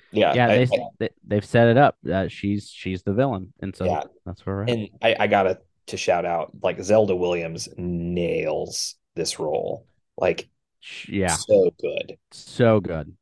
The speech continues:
Speaker 2: I agree. So good. Um, let's jump into our devotion.
Speaker 1: Yeah.
Speaker 2: Our little practice.
Speaker 1: We're talking about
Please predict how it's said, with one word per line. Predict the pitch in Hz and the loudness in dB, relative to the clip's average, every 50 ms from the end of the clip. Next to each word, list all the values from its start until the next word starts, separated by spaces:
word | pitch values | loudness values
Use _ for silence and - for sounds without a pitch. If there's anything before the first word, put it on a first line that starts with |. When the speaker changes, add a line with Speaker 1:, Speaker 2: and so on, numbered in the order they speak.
| _ _ - | _ _ -4
Speaker 2:
I | 101 98 | -2 -2
agree. | 92 90 90 87 85 - _ _ _ _ - | 0 -2 -4 -4 -6 -8 _ _ _ _ -20
So | - - 117 101 95 | -6 -2 0 0 0
good. | 85 90 87 80 85 - _ _ - - _ _ _ _ _ _ _ | 0 -2 -4 -6 -6 -12 _ _ -20 -20 _ _ _ _ _ _ _
Um, | - 123 135 131 123 117 104 92 90 87 85 - _ _ _ _ _ _ _ _ _ _ _ _ _ _ _ _ _ _ _ _ _ _ _ _ _ _ _ _ _ _ _ _ | 0 4 4 6 6 4 2 0 -2 -6 -12 -18 _ _ _ _ _ _ _ _ _ _ _ _ _ _ _ _ _ _ _ _ _ _ _ _ _ _ _ _ _ _ _ _
let's | - 160 160 - | 0 0 0 0
jump | - - 180 165 156 | 0 2 2 2 4
into | 175 175 180 | 4 4 6
our | 175 190 | 6 6
devotion. | 208 185 170 123 110 - - 110 139 151 _ _ _ _ _ _ _ | 6 4 4 4 4 2 -2 -6 -6 -8 _ _ _ _ _ _ _
Speaker 1:
Yeah. | - 175 220 277 392 453 427 339 214 180 107 | -6 -2 0 0 2 4 4 4 4 4 2
Speaker 2:
Our | 113 113 | 2 2
little | 123 139 165 | 2 2 0
practice. | 165 - - 143 127 123 - _ - 113 127 139 - - - _ _ _ _ _ _ _ _ _ | 0 2 2 2 2 2 0 _ -4 -4 -4 -4 -6 -12 -20 _ _ _ _ _ _ _ _ _
Speaker 1:
We're | - - | -14 -6
talking | - - 143 135 135 - 139 139 | -4 -2 -2 -2 -2 -4 -4 -2
about | 135 131 123 120 117 117 - - - | -2 0 0 2 2 0 -2 -4 -8